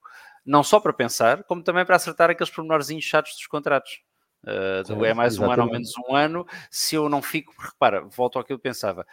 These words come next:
Speaker 1: vai ser um stopgap, se é um stopgap, o piloto que eles vão contratar tem que estar disposto a assinar só por um ano mais uma opção, ou dois anos no
Speaker 2: Uhum.
Speaker 1: máximo.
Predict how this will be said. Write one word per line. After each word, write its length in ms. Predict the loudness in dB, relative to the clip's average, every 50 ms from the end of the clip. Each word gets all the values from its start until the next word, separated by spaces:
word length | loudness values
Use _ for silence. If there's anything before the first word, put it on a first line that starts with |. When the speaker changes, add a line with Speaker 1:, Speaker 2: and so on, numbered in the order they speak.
| -20 _ _ -2
Speaker 1:
vai 100 | -2 -2
ser 140 | 0 -2
um 60 | -4 -2
stopgap, 500 | 0 -2 -2 -2 -2 -4 -4 -4 -4 -4
se 80 | -4
é 20 | -4
um 60 | -4
stopgap, 540 | -2 0 -2 -2 -2 -2 -2 -2 -2 -4 -8
o 60 | -20 _ -10
piloto 260 | -6 -6 -6 -6 _
que 60 | -8
eles 80 | -10 -8
vão 100 | -8 -10
contratar 320 | -10 -10 -8 -4 -4 -4
tem 100 | -4 -6
que 40 | -6
estar 100 | -4 -6 -6
disposto 280 | -6 -6 -10 -8 -6
a 40 | -6
assinar 220 | -6 -6 -6 -8 -8
só 160 | -6 -6 -8
por 300 | -8 _ -10 -10 -8 -8
um 180 | -8 -4 -4
ano 140 | -4 -2 0
mais 160 | 0 0 0
uma 140 | -2 -6 -10
opção, 420 | -10 -10 -6 -2 -2 -2 -2 -2 -8 _ _ _ _ _ -2
ou 100 | 0 2
dois 220 | 2 2 2 0
anos 180 | 0 2 2 4
no 80 | 4
Speaker 2:
Uhum. 60 | 4
Speaker 1:
máximo. 360 | 4 4 2 0 -6 -16 -20